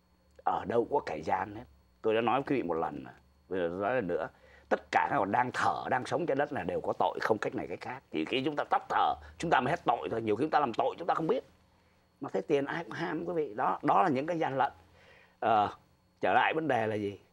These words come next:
Nhiều khi chúng ta nhìn vậy mà không phải vậy. Có những người chúng ta thấy gian lận rất là ít,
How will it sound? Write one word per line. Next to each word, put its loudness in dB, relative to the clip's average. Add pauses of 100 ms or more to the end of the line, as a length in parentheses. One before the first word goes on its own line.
(580)
Nhiều 2
khi 2
chúng 2
ta 4
nhìn 2
vậy 2
mà -2
không -2
phải 0
vậy. 4
Có 4
những 4
người 6
chúng 0
ta -6
thấy 2
gian 2
lận 2
rất 2
là 0
ít, 0